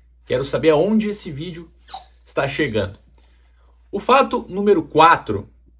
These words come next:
e esse aqui é muito importante, e também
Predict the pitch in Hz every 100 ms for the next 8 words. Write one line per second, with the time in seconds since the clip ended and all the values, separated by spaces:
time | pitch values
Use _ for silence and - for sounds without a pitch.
0 | _ - 156 196 180 156 165 165 196 196
1 | 160 131 - 135 156 123 - - _ -
2 | 196 - _ 170 127 123 185 202 151